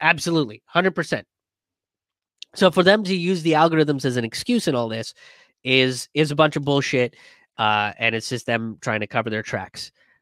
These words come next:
right? Uh, that's, that's really all they're doing. Like, you guys wrote the algorithm, you guys know exactly what biases, uh, you're looking for, and, uh, you're, y-, that, then they're re-, fucking responsible for it. And, but they don't wanna take responsibility for it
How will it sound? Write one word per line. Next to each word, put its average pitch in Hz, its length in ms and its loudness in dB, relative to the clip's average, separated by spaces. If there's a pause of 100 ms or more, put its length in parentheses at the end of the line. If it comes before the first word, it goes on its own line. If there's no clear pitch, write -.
(100)
right? 101 300 -4 (420)
Uh, 98 220 0
that's, 110 220 -4
that's - 260 -6
really 117 200 2
all 110 120 2
they're 107 120 -2
doing. 101 260 -6
Like, 101 200 -10
you 127 100 -2
guys 120 260 2
wrote 117 300 0
the 123 140 -2
algorithm, 110 480 -2
you 107 120 -6
guys 113 280 0
know 113 160 -2
exactly 113 400 -4
what 143 220 -2
biases, 117 600 -2 (420)
uh, 104 460 0
you're 117 220 -2
looking 117 320 -2
for, 104 540 -2
and, 101 440 -6 (260)
uh, 104 260 -4
you're, 117 300 -4
y-, 120 120 -10 (160)
that, 120 260 -6
then 120 320 -4
they're 127 340 4
re-, 127 240 -6
fucking 135 240 0
responsible 135 460 -2
for - 240 -16
it. - 100 -20 (120)
And, 143 140 -6
but 156 140 6
they 180 100 4
don't 185 160 4
wanna 180 220 4
take 143 200 -4
responsibility 110 680 -8
for 85 240 -14
it - 140 -20